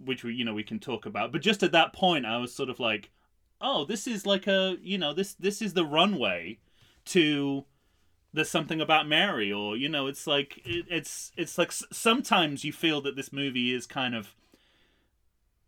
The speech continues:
is, like, working clean.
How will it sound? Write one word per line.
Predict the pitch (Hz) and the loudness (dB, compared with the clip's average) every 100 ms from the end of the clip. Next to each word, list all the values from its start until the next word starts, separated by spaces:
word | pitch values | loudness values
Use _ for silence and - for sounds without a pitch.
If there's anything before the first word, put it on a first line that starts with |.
| - | -4
is, | 127 123 120 113 - - _ _ _ _ _ | -2 0 -2 -4 -10 -16 _ _ _ _ _
like, | 139 131 123 - - _ _ _ _ _ _ _ _ _ _ _ _ _ 151 | -6 -2 -2 -4 -16 _ _ _ _ _ _ _ _ _ _ _ _ _ -4
working | 143 165 160 156 139 | 2 2 2 0 0
clean. | - 175 170 165 117 90 85 | -4 -4 -2 -2 -2 -4 -8